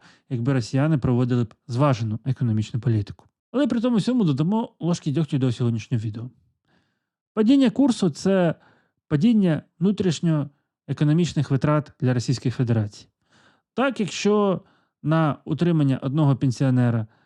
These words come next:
Російська Федерація витрачала у дві тисячі тринадцятому році одну суму в доларах, у дві тисячі п'ятнадцятому ця сума стала меншою, і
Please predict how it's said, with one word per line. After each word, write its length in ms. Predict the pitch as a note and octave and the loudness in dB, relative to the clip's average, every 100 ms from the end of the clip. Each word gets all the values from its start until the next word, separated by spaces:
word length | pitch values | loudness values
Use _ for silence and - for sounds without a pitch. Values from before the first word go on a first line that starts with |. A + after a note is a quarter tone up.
| _ _ _ _ - | _ _ _ _ -6
Російська 440 | C3 F3+ D#3 - | -4 0 -2 0
Федерація 580 | B2+ C3 C3 B2 A2 B2+ | -2 0 0 0 0 -2
витрачала 720 | A#2 B2+ A#2 C3 B2 A2+ G#2+ - _ _ _ _ | -2 -2 -2 0 2 2 0 -4 _ _ _ _
у 280 | - C#3 G#2+ - - | -2 0 0 -4 -4
дві 120 | C3+ | -2
тисячі 300 | E3+ - C3+ | 0 -2 -4
тринадцятому 600 | - B2+ A#2 - B2+ A#2 | -2 0 0 -2 -2 0
році 440 | A2+ A2 - A2 - _ _ _ _ _ _ _ | 0 -2 -4 -10 -10 _ _ _ _ _ _ _
одну 340 | - D#3+ E3 F#3 | -4 0 2 2
суму 400 | - A#3+ A#3 A#3 - | 2 0 0 -4 -8
в 40 | F#3+ | 0
доларах, 500 | A#3 A#3 A3 - _ _ _ _ _ _ _ _ - | 0 0 -2 -6 _ _ _ _ _ _ _ _ -4
у 100 | A#3+ | -2
дві 120 | G3+ | 0
тисячі 260 | G3 D3 D3+ | 0 -2 0
п'ятнадцятому 840 | D3 C#3+ C3+ A2 - B2 A2 G#2+ - _ | -2 0 0 -2 -6 -4 -4 -6 -10 _
ця 180 | D#3 A#2+ | -2 -2
сума 360 | - A#2+ A2+ | 0 -2 -2
стала 320 | - B2+ A2 | -4 -2 -2
меншою, 560 | G#2 C3 E3+ - G#3+ A3 _ _ _ _ _ _ _ _ _ _ _ _ _ _ _ _ _ - | 0 0 0 0 0 0 _ _ _ _ _ _ _ _ _ _ _ _ _ _ _ _ _ -2
і 340 | A#3+ C#4+ C4 | 2 2 0